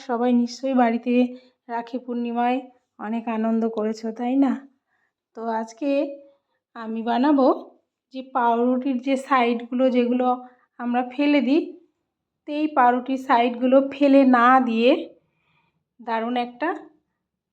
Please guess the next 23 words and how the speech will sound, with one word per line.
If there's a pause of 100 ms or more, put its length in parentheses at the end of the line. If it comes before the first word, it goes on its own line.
টিফিন
বানিয়ে
নিতে
পারি, (760)
মুখরোচক। (720)
তো
দেখো,
এখানে
দুটো
কলা
আমি (220)
ম্যাশ (100)
করে
নিয়েছি। (120)
খুব (140)
ভালো
করে
ম্যাশ
করে
নিতে
হবে, (540)
যেন (200)
কলা